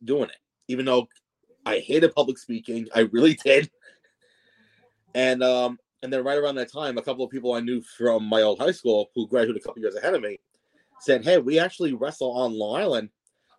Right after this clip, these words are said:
Do you, uh, you wanna come check us out?" Now, I'm thinking, you know, it's W W E. I'm thinking it's them. Like, they're com-, they're part of W W E.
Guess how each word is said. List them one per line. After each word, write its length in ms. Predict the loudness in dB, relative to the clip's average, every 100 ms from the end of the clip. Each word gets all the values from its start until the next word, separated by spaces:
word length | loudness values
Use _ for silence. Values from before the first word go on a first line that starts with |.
| -8
Do 80 |
you, 220 | 0 2 4
uh, 340 | 4 2 0 -4 _
you 140 | -6
wanna 320 | -2 0 0 -2
come 160 | -8 -6
check 180 | -4 -4
us 140 | -2
out?" 180 | -2 -4 _ _
Now, 200 | -2 -2
I'm 180 | 0 -2
thinking, 380 | -2 -2 0 2
you 120 | 2
know, 180 | 4 2
it's 200 | 0 -8
W 300 | -2 0 0
W 300 | -2 -4 -6
E. 180 | -8 -10 _ _ -20 _ _
I'm 140 | -6 0
thinking 220 | 0 2
it's 140 | -2
them. 160 | -2 -4
Like, 240 | -6 -6
they're 120 | -6 -4
com-, 200 | -6 -4
they're 160 | -2 0
part 160 | 2
of 60 | 2
W 160 | 4 4
W 240 | 2 2
E. 180 | 2 2